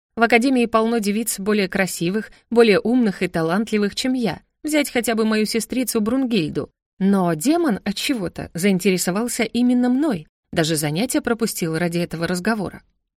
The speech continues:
Для меня, серой мышки, это было как бальзам на душу. Невероятный красавчик, загадочный тип, самый обсуждаемый адепт Черного Солнца, личность которого наверняка занимала воображение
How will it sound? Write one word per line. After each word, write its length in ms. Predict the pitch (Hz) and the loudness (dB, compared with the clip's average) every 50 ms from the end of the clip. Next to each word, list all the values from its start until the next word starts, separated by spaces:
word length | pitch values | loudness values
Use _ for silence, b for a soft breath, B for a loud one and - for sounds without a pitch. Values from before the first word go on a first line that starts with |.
| _ _ | _ _
Для 200 | 196 190 233 247 | 0 2 4 6
меня, 360 | 247 247 240 269 294 302 247 | 6 6 6 6 4 2 0
серой 320 | - - - 208 214 220 220 | 0 0 -2 0 0 2 2
мышки, 540 | 220 233 269 262 - - - 202 185 - - | 2 0 0 -2 -2 -4 -4 -4 -6 -4 -4
это 220 | 240 233 - 240 | -6 -6 -6 -4
было 260 | 220 240 247 240 226 | -2 0 0 0 0
как 340 | 220 - 220 214 208 - - - | 0 -2 -2 -4 -4 -8 -12 -6
бальзам 520 | 185 208 208 208 190 185 240 277 262 202 | -2 0 0 0 0 -2 -2 0 0 0
на 140 | 185 190 175 | -2 -2 -2
душу. 360 | 156 165 170 - - - - - _ _ _ | -4 -6 -8 -8 -10 -12 -14 -16 _ _ _
Невероятный 600 | 220 214 202 208 202 185 180 185 190 - 180 165 | 2 2 4 4 4 2 2 2 0 0 -4 -4
красавчик, 760 | - - 175 - - 175 175 208 - - - - - - - _ _ - | -4 -4 -4 -4 -2 -4 -4 -4 -6 -8 -12 -12 -12 -16 -20 _ _ -6
загадочный 720 | 156 160 160 156 156 160 170 180 165 - - - 170 160 | -2 -2 -2 0 0 0 0 0 0 0 -2 -2 -2 -2
тип, 340 | 151 - - 214 202 - - - _ _ _ | -2 -2 -2 -4 -4 -4 -10 -18 _ _ _
самый 360 | - - 330 311 294 285 277 | -6 -4 -2 0 0 0 -2
обсуждаемый 640 | 262 - - 269 247 226 269 262 247 240 240 240 | -2 -2 -4 -4 -2 0 0 0 2 2 0 0
адепт 600 | 240 - 208 214 202 220 277 285 - - - - | -2 -2 -4 -2 0 -2 -2 -2 -4 -10 -20 -14
Черного 460 | - - 240 233 220 220 226 226 254 247 | -4 -2 0 2 2 2 0 -2 -2 -4
Солнца, 520 | - - 311 240 180 170 - - - - _ _ _ _ _ - | -4 -4 -4 -4 -4 -6 -8 -12 -14 -16 _ _ _ _ _ 2
личность 480 | 240 240 214 - 226 220 208 - - | 2 2 2 2 0 0 0 -2 -2
которого 420 | - 220 233 226 220 196 185 165 175 | -4 -4 -2 0 0 0 0 0 0
наверняка 580 | 180 190 190 220 208 214 220 226 - 202 170 | 0 2 2 2 2 2 0 0 0 -2 -2
занимала 440 | 160 165 170 185 180 185 180 165 156 | -2 -2 -2 0 0 0 0 0 0
воображение 680 | 160 160 160 165 185 196 180 196 175 165 165 156 151 | 0 -2 0 0 0 0 0 0 0 0 -2 -4 -4